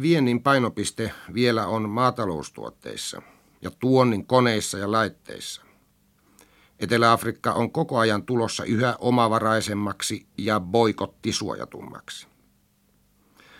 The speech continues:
On yllättävää muuten havaita, kuinka suurta osuutta Afrikka edustaa Etelä-Afrikan kaupasta. Poliittisista syistä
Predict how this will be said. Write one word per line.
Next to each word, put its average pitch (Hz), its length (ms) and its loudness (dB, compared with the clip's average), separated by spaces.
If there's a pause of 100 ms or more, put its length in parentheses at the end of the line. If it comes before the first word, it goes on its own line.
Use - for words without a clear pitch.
(760)
On 113 160 2
yllättävää 127 540 4
muuten 123 300 2
havaita, 123 560 4 (120)
kuinka 123 300 -2
suurta 120 380 -4
osuutta 127 580 -2
Afrikka 82 720 0 (300)
edustaa 82 560 -4 (140)
Etelä-Afrikan 80 600 -6
kaupasta. - 600 -8 (1300)
Poliittisista 120 600 2
syistä 107 440 -2